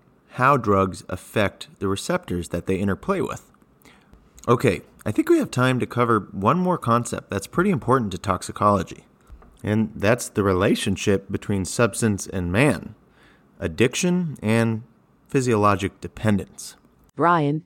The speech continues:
Speaker 2: I can't stop watching new episodes of N C I S. Am I addicted?
Speaker 1: Well,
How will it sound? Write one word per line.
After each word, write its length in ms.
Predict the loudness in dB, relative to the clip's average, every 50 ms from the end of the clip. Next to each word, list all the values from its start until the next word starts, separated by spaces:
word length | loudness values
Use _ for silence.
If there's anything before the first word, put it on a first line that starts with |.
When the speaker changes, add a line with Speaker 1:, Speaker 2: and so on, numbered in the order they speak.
| _ _ -4
Speaker 2:
I 120 | -2 -2
can't 280 | 0 -2 -2 -2 -2 -4
stop 360 | -2 0 2 2 2 2 2
watching 360 | 0 0 0 0 0 0 0
new 160 | 2 2 2
episodes 540 | 0 0 -2 -4 -2 0 0 0 0 -2 -2
of 100 | -2 0
N 160 | 2 0 0
C 220 | 0 0 0 2 2
I 200 | 2 0 0 0
S. 420 | -2 -4 -4 -6 -10 -16 -18 _ _ _ _ _ _ _ _ -6
Am 100 | -2 0 0
I 80 | 2
addicted? 480 | 2 2 0 -2 -2 -4 -6 -6 -6 _ _ _ _ _ _ _ _ _ _ _ _ _ _ _ _ 0
Speaker 1:
Well, 440 | 4 6 6 6 6 4 2 -2 -6